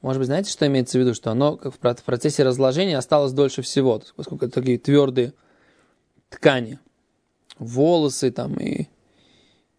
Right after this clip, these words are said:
ноготь, и вот. Если оно присоединено к остальному, может быть, оно, да, распространяет духовную чистоту и как бы соед-, объединяется в этот кизайс.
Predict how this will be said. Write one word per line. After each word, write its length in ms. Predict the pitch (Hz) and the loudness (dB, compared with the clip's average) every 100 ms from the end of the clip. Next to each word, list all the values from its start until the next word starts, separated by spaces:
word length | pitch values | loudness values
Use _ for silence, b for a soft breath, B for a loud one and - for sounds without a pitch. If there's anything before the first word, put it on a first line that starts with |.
| _ | _
ноготь, 600 | - 147 160 139 127 - | -2 2 2 2 -2 -4
и 500 | 123 120 120 147 - 131 127 b b b _ _ _ _ _ _ _ _ _ _ _ _ _ _ _ _ _ _ _ | -4 -2 -4 -4 -4 -6 -8 b b b _ _ _ _ _ _ _ _ _ _ _ _ _ _ _ _ _ _ _
вот. 420 | 190 123 110 117 175 _ _ _ _ _ b b b b b - | -12 -10 -8 -10 -14 _ _ _ _ _ b b b b b -14
Если 220 | 120 131 | -8 -4
оно 100 | 127 | -2
присоединено 680 | 127 123 143 131 151 190 269 | -2 -2 -2 0 2 2 2
к 60 | |
остальному, 520 | 214 - 156 151 131 117 | 0 0 0 2 0 -2
может 220 | 117 127 | -4 -2
быть, 140 | 131 | -2
оно, 380 | 131 135 147 151 - _ _ _ _ _ _ _ _ _ _ _ | 0 2 2 0 -8 _ _ _ _ _ _ _ _ _ _ _
да, 140 | 147 | -2
распространяет 720 | 156 - - 131 120 110 - - _ _ _ | -2 -4 -6 -4 -4 -6 -10 -20 _ _ _
духовную 380 | 131 117 117 117 | -12 -6 -6 -8
чистоту 440 | - - 127 - - _ | -8 -8 -8 -10 -18 _
и 100 | - | -10
как 160 | 123 120 | -6 -6
бы 100 | 123 | -6
соед-, 320 | - 131 123 | -2 0 0
объединяется 760 | 135 127 123 131 135 131 120 120 | -2 -2 -2 -2 0 0 0 -4
в 60 | |
этот 320 | 113 - - - | -4 -6 -12 -12
кизайс. 520 | - 131 127 113 - | -4 0 2 0 -6